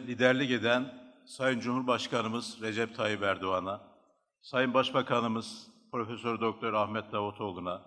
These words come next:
Sayın Başbakan Yardımcımız Numan Kurtulmuş'a,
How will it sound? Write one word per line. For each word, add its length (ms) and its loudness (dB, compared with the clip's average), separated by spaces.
Sayın 300 0
Başbakan 500 2
Yardımcımız 640 0
Numan 340 2
Kurtulmuş'a, 720 -6